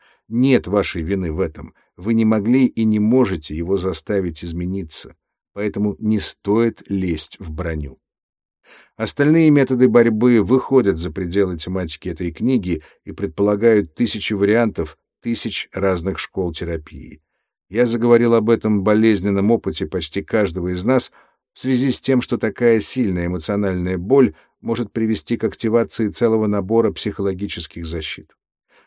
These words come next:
Возможно, сначала станет легче, но потом ложь себе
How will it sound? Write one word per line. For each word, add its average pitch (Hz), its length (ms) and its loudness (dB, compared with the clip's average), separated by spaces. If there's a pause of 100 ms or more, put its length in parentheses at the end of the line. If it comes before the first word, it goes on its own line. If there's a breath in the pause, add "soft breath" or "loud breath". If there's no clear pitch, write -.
(160 soft breath)
Возможно, 101 480 0
сначала 101 500 -2
станет 98 420 -4
легче, - 500 0 (260)
но 101 120 -12
потом 101 340 -2
ложь 104 440 2
себе 95 500 -2